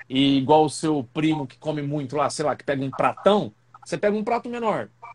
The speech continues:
Pega uma porção do que você quer comer. Come aquilo com calma, aprecia, tranquilo, numa boa ali. Você terminou, você vai comendo devagar, e você terminou, você, você faz pausas.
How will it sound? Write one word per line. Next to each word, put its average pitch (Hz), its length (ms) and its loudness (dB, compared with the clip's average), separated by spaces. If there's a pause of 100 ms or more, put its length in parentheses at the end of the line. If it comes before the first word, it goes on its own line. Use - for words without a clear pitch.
(920)
Pega 202 200 4
uma 214 160 -2
porção 208 340 0
do 196 80 -2
que 247 100 -8
você 220 240 -6
quer 233 180 -6
comer. 175 380 -6 (540)
Come 247 180 -8
aquilo 233 240 -6
com 214 160 -4
calma, 208 340 0
aprecia, 202 520 2
tranquilo, 214 560 0
numa 214 200 -4
boa 175 320 6
ali. 110 240 2 (1700)
Você 165 300 6
terminou, 214 460 2
você - 100 -6
vai 156 60 0
comendo 165 200 -6
devagar, 180 400 0
e 214 40 -6
você 190 260 -6
terminou, 190 360 -6
você, 208 300 -10
você 180 200 -10
faz 185 240 -6
pausas. 139 680 -4